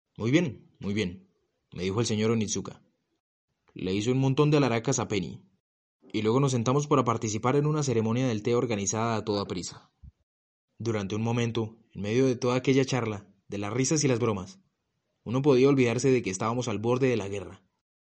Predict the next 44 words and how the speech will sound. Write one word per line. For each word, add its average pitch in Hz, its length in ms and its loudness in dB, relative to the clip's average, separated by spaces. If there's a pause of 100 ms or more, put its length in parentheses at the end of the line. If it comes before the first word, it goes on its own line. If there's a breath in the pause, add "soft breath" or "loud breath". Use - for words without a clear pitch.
(400)
El 101 120 -6
señor 107 240 -2
Onitsuka 127 420 0
nos 120 140 -2
ofreció 110 320 -2
incluso 139 320 0
un 147 80 0
coche 147 280 0
con 135 140 -2
chofer 113 580 -4
para 98 180 -4
llevarnos 104 380 -2
a 101 120 -6
Penny 127 260 0
y 127 100 0
a 101 60 -4
mí 113 200 -2
de 110 120 -6
un 101 180 -4
lado 113 200 0
a 113 80 2
otro 117 420 0
y 95 120 -10
mostrarnos 101 500 -6
Kobe. 90 360 -8 (1000)
Yo 98 120 -4
acepté. 98 420 -8 (800)
Más 95 220 -6
tarde 120 260 0
Kitami 110 320 -2
nos 117 160 -4
invitó 104 320 -2
a 117 60 0
cenar 135 240 0
aquella 131 280 0
noche. - 440 -8 (680)
Volví 95 260 -2
a 101 60 0
decir 113 260 -2
que 120 80 -2
sí 113 120 -2
de 110 100 2
mala 101 200 -2
gana. 90 300 -10